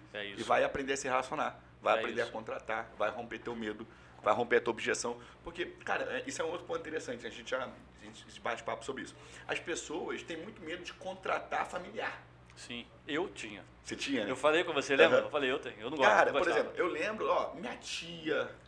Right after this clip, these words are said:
Speaker 2: meu tio, minha irmã, a galera trabalhou, trabalha comigo. Minha, minha melhor amiga é quem cuida de uma das minhas empresas há, sei lá, sete anos. Entende? "Ah, Ian, mas porque o meu parente pode me dar dor de cabeça." Tá, o teu desconhecido também pode.
Speaker 1: É, é isso.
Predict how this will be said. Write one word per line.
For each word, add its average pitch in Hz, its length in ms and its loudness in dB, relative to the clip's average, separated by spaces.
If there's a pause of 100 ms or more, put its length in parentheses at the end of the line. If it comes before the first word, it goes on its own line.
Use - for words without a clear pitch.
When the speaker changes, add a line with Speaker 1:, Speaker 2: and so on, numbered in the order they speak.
(140)
Speaker 2:
meu 175 220 -4
tio, 143 720 -4 (280)
minha 180 180 -8
irmã, 143 440 4
a - 60 0
galera 415 240 6
trabalhou, 427 540 4
trabalha - 360 0
comigo. 220 340 -6
Minha, 220 260 2 (260)
minha 202 120 -2
melhor 226 240 4
amiga 254 420 2
é - 20 -8
quem 226 140 -8
cuida 208 260 -8
de 175 120 -8
uma 196 120 -4
das 190 120 -8
minhas 175 200 -6
empresas 165 320 0
há, 185 260 4
sei - 140 0
lá, - 60 4
sete - 420 0
anos. 156 340 0 (420)
Entende? 135 440 -4 (260)
"Ah, 233 200 4
Ian, 214 180 2
mas 175 220 0
porque 208 600 -2 (300)
o 180 80 -6
meu 208 380 2
parente 202 580 2
pode 202 420 2
me 196 100 -8
dar 185 200 4
dor 180 140 0
de - 100 -4
cabeça." 180 380 0
Tá, 277 120 0
o - 60 -2
teu 175 120 -2
desconhecido 180 400 -4
também 208 160 2
pode. 196 300 8 (120)
Speaker 1:
É, 95 120 -10 (520)
é - 20 2
isso. - 340 -10